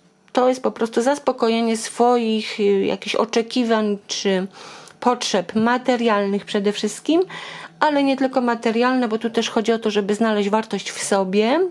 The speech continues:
czyli tu jesteście generalnie zadowoleni z siebie i ze swojej sytuacji, z tego, co macie. Możecie też spełnić jakieś, y, zrealizować jakieś swoje plany zakupowe. No, ktoś marzy o jakiejś ładnej torebce, która trochę kosztuje,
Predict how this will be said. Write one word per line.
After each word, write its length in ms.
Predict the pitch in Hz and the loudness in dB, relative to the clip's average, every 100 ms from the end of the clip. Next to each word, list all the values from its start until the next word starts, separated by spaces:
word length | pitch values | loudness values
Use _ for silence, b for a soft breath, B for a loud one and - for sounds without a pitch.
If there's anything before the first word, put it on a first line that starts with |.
| - - | -4 -2
czyli 220 | 277 269 | -2 0
tu 100 | 285 | 0
jesteście 540 | 269 262 233 - 226 220 B | 0 0 -4 -2 -4 -4 B
generalnie 600 | 226 233 226 233 233 220 | -2 0 2 2 2 2
zadowoleni 640 | 208 208 214 214 214 208 190 | 2 2 2 2 2 0 -2
z 100 | - | -2
siebie 400 | 285 269 277 277 - | 0 2 2 0 -4
i 60 | 220 | -4
ze 140 | 220 | -2
swojej 260 | 214 208 202 | -2 -4 -2
sytuacji, 720 | - 208 247 247 247 226 220 B B | -2 2 4 2 0 -4 -4 B B
z 80 | - | -8
tego, 220 | 220 196 | -2 0
co 160 | 208 220 | 2 2
macie. 440 | 233 240 240 220 220 B B - | 4 2 0 -2 -4 B B -2
Możecie 360 | 226 233 233 | 0 0 0
też 160 | 226 220 | -2 -2
spełnić 440 | - 247 226 214 | 0 2 2 2
jakieś, 480 | 214 208 208 - - | 0 0 0 0 -2
y, 300 | - - - B B B B - | -4 -4 -8 B B B B -2
zrealizować 640 | 214 214 214 226 220 214 | 2 2 2 2 2 0
jakieś 320 | 208 208 - | 0 -2 -2
swoje 320 | - - 208 | -4 0 2
plany 340 | 208 247 233 220 | 2 2 2 2
zakupowe. 1000 | 208 202 214 - 262 254 233 220 220 220 | 0 -2 -2 4 4 4 2 0 0 0
No, 160 | 214 | -2
ktoś 280 | 214 - 226 | -2 -2 0
marzy 320 | 220 220 226 | 2 2 2
o 60 | 214 | 0
jakiejś 280 | 214 208 208 | 0 0 2
ładnej 300 | 220 214 190 | 2 2 0
torebce, 460 | 214 226 226 - | 2 2 0 -4
która 340 | 202 - 214 202 | -4 -2 0 0
trochę 300 | 214 202 202 | 0 0 -2
kosztuje, 640 | - 196 - 247 233 | -2 -6 2 4 4